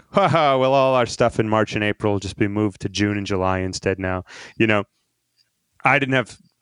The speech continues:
shows starting till June, so I thought, "You know what? Nothing's really different for me. We'll get back to it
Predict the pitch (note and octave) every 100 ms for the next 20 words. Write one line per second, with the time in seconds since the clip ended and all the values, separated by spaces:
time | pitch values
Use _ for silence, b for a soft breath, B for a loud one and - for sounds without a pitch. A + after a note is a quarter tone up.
0 | - - B2 A#2 B2 A2 G#2 A2+ G2+ F#2+
1 | A#2 A#2+ A2+ A2+ A2 G#2 A2 G#2+ - _
2 | _ _ _ _ _ - D#3+ E3+ D#3 D3
3 | D3 A2+ B2 A2+ G#2+ G#2 A2 - G#2+ G#2
4 | G#2 _ b b b b b _ - A#2
5 | A2 G#2+ G#2 G2+ - G#2+ G#2